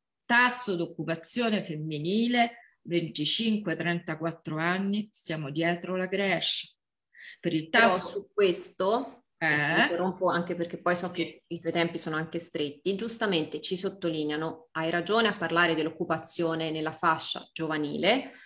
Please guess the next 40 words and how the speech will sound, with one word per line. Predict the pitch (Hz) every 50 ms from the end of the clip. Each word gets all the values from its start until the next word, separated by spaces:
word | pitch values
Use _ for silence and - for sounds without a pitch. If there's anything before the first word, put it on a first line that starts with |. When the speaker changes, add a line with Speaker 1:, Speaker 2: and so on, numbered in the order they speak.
| - - - -
Speaker 1:
Sì. | 139 131 143 151
Speaker 2:
poi | 269 262 226
dice, | 180 180 - 180 165
qual-, | - 190 233 226 -
il | - 196
problema | - 247 247 214 202 190 165
è | 165
anche | 170 165 170 170 - 175
in | 160
alcuni | 156 165 - - 208 214 220 220
casi | 190 160 160 165 165 180 185
delle | 170 170 160 156 165
donne | 165 180 175 170 165 156
che | 160 -
magari | 170 165 170 170 170 160 151 - - -
escono | - 190 208 196 - - - 180 165
dal | 165 160 160
mercato | 160 160 160 - 175 175 175
del | 170 165 151
lavoro | 156 151 156 165 165 151 143 143 - -
per | - 202
una | 196 143
Speaker 1:
Assolutamente. | 147 151 147 156 - 185 175 156
Speaker 2:
gravidanza, | 156 156 160 160 165 160 - - - 165 147 - -
spesso | - - - 180 175 - 175
per | 180 170
la | 165 165
seconda | - - 180 180 190 180 175 175 165 160
gravidanza | 160 165 165 165 165 170 170 165 170 170 170 170 180
o | 165 -
perché | - 165 165 - 180 170
si | 175
devono | - 160 160 156
occupare | 165 - - - 180 165 160
in | 156
famiglia | - - 170 175 170 170
di | 180 202
qualcuno | - 277 262 - - 190 226
e | 226 226
poi | - 180 170 -